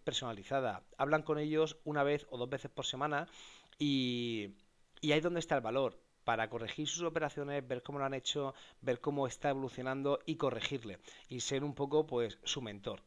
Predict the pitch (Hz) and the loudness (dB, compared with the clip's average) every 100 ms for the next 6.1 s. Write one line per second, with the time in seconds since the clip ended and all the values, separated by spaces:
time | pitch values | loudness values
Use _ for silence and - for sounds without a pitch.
0 | - 135 160 151 151 143 143 143 123 - | -16 -8 -2 0 0 -2 -4 -4 -6 -4
1 | 123 107 104 98 120 110 101 95 98 92 | -4 -4 -10 -6 -6 -6 -8 -10 -10 -10
2 | 110 120 127 117 120 120 120 123 120 - | -4 -2 2 2 0 -4 -4 -2 -2 -2
3 | - - - 143 123 120 117 107 104 120 | -14 -20 -14 -4 0 2 2 0 -2 -4
4 | 135 143 123 - 101 90 92 143 - - | -2 0 0 -2 -10 -10 -8 -10 -10 -12
5 | - 143 160 165 147 143 131 151 151 156 | -6 -2 -2 2 4 4 2 4 6 6